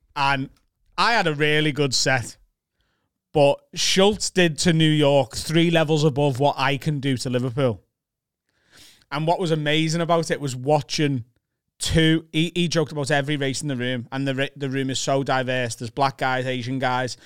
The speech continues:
Hispanic guys, white guys, and women of all those denominations as well. And two people walked out, two middle-class posh white women. "This is racist. I want my money back." And they were like, "Just get the fuck out." And at Gotham Comedy Club,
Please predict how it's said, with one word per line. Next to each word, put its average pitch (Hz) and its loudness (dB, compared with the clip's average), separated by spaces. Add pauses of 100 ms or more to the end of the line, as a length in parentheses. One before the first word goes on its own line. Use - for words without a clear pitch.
(140)
Hispanic 127 -2
guys, 123 -2
white 131 -4
guys, 123 0 (380)
and 131 -4
women 135 -4
of 127 0
all 127 0
those 127 -2
denominations 135 -4
as 120 -4
well. 127 0 (340)
And 131 -2
two 147 -2
people 139 0
walked 127 -2
out, 120 -4
two 123 -2
middle-class 120 -4
posh 113 -6
white 120 -4
women. 110 -8 (100)
"This 117 -16
is 120 -14
racist. 113 -10
I 123 -8
want 117 -6
my 127 -8
money 117 -6
back." 113 -8
And 117 -8
they 110 -6
were 110 -8
like, 104 -12
"Just - -16
get 104 -16
the - -20
fuck - -20
out." 101 -14 (1000)
And 165 -2 (340)
at 202 0
Gotham 170 0
Comedy 156 -4
Club, 175 -2